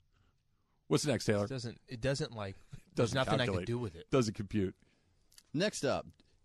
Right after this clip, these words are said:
Speaker 3: did you see that there's trouble in a small Italian town after a judge ordered that church bells that rang at all hours be silenced because they were, quote, "loud and excessive"? What's the worst thing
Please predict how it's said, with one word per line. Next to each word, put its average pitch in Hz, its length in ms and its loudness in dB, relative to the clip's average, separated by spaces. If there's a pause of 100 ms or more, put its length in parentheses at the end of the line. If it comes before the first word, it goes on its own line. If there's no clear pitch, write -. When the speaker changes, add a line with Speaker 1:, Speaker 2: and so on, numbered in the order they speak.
Speaker 3:
did 175 200 -2
you 214 80 -6
see 151 180 -2
that 127 160 -2
there's 123 180 -4
trouble 180 460 0
in 117 80 -2
a 113 80 0
small 131 420 -2
Italian 113 420 -2
town 139 420 -2
after 95 260 -4
a 92 60 -2
judge 95 360 0
ordered 120 380 0
that 101 200 0
church - 360 -4
bells 98 260 -2
that 98 160 -2
rang 98 340 -2
at 85 180 -4
all 117 200 0
hours 82 480 -4 (440)
be 95 100 -4
silenced 104 560 -2
because 95 320 -6
they 101 100 0
were, 98 140 -2
quote, 92 320 -2 (500)
"loud 123 580 -2 (580)
and 98 180 -2 (100)
excessive"? - 760 -8 (760)
What's 147 220 -2
the 233 80 2
worst 156 360 2
thing 110 300 0